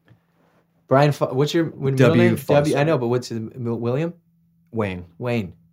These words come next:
Speaker 1: Really?
Speaker 2: That's what I go, that's the one I use now. Yeah.
Speaker 1: Okay.
Speaker 2: Brian Wayne. Brian W Foster.
Speaker 1: I'm here
Speaker 2: Wayne.
Speaker 1: with Brian Foster, and my name's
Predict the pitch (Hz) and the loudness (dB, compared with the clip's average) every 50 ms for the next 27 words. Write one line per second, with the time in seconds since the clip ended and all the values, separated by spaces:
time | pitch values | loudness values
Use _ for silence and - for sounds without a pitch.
0 | _ - 104 101 117 147 185 208 202 - 127 127 - - 123 113 107 98 101 95 | _ -6 -4 0 2 4 4 2 2 0 -2 0 2 2 2 2 2 0 -2 -2
1 | 107 113 113 - - 113 107 107 98 101 101 101 95 98 98 95 92 90 - _ | -2 -4 -4 -4 -6 -6 -4 -4 -4 -6 -8 -8 -10 -10 -10 -12 -12 -14 -16 _
2 | - 104 101 98 95 - 120 117 120 135 139 120 104 101 98 98 98 90 - 131 | -14 -12 -12 -10 -6 -4 -2 0 2 4 4 4 2 0 -2 -4 -6 -2 2 2
3 | 123 110 107 92 107 98 98 101 95 - 95 95 101 139 147 156 160 165 165 165 | 2 2 2 0 -2 -2 -4 -4 -8 -8 -6 -2 0 2 2 4 4 4 4 4
4 | 165 147 127 101 127 127 131 131 135 135 113 120 127 127 127 135 135 - - 170 | 4 4 2 0 0 0 0 0 0 -2 -4 -4 -2 0 0 0 0 0 0 0
5 | 170 170 156 - _ _ _ _ _ _ _ _ _ _ - - 117 117 110 110 | 0 0 -4 -10 _ _ _ _ _ _ _ _ _ _ -6 -2 -2 0 0 0
6 | 107 107 104 107 107 113 113 117 123 131 131 123 117 110 - | -2 -4 -6 -6 -4 -2 -2 0 2 2 0 0 -2 -6 -10